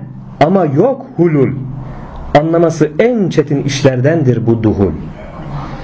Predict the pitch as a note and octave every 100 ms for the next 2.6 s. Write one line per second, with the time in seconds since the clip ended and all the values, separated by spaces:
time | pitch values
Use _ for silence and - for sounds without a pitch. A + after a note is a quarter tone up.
0 | - - - - - - - G#3 D3+ -
1 | B3+ B3 G#3+ A#3+ B3+ F#3+ B3 G3+ A3 G#3
2 | F#3+ F#3 B3 F#3 C3+ B2+